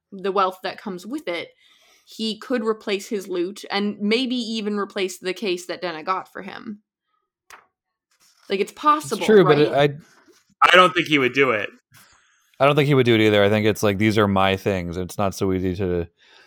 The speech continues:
Speaker 1: Yeah, I
Speaker 2: let
Speaker 1: think
Speaker 2: them
Speaker 1: because
Speaker 2: go.
Speaker 1: of who he is as, as a character too, I don't think he would do it.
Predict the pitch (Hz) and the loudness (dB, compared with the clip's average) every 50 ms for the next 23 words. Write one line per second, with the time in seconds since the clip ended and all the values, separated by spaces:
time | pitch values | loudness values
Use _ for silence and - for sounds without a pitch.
0 | _ _ _ - - 220 214 226 247 - 311 311 330 285 311 - - 285 277 269 | _ _ _ -2 0 4 4 4 4 4 2 0 2 2 2 2 4 4 4 2
1 | 262 285 294 294 269 277 269 254 247 240 226 226 214 214 185 196 190 175 - 196 | 2 0 0 0 0 0 0 2 2 2 2 2 0 -2 -4 -4 -6 -6 -6 -6
2 | 202 185 190 185 - 214 185 190 190 - - 196 180 180 - - 180 185 208 226 | -4 -4 -6 -8 -4 -2 0 0 -2 -2 -6 -6 -8 -6 -4 -2 0 0 0 -2
3 | 233 - 185 185 202 196 208 214 208 - 240 233 233 220 208 226 233 247 254 - | -4 -6 -4 -6 -6 -6 -6 -8 -8 -8 -6 -6 -6 -6 -6 -4 -4 -4 -6 -6
4 | - - | -10 -12